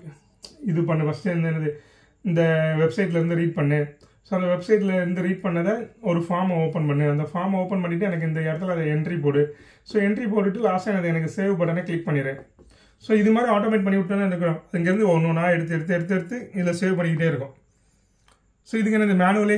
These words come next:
கே-, மேனுவல் கிடையாது. இது எல்லாமே என்னது ஆட்டோமேட்டிக்கா நடந்துட்டே இருக்கும். இதுக்கு இந்த இதெல்லாம் இருக்குல்ல, இதெல்லாம் create பண்ணது தான் பாடும்பாங்க. பாட் creation. இது என்னது ஒவ்வொன்றையும் ஒவ்வொரு பாடும்பாங்க. So,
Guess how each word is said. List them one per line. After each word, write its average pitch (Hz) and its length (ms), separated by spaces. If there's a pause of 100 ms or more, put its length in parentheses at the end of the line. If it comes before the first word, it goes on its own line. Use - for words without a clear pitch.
(100)
கே-, 180 320
மேனுவல் 190 320
கிடையாது. 156 220
இது 151 120
எல்லாமே 175 200
என்னது 156 200 (120)
ஆட்டோமேட்டிக்கா 175 460
நடந்துட்டே 160 300
இருக்கும். 151 200
இதுக்கு 165 220 (140)
இந்த 175 160 (400)
இதெல்லாம் 208 240
இருக்குல்ல, 180 240
இதெல்லாம் 185 260 (200)
create 208 260
பண்ணது 175 240
தான் 180 140
பாடும்பாங்க. 156 500 (3500)
பாட் 151 400
creation. 135 400 (120)
இது 160 240
என்னது 160 260
ஒவ்வொன்றையும் 185 340
ஒவ்வொரு 170 180
பாடும்பாங்க. 156 500 (600)
So, - 60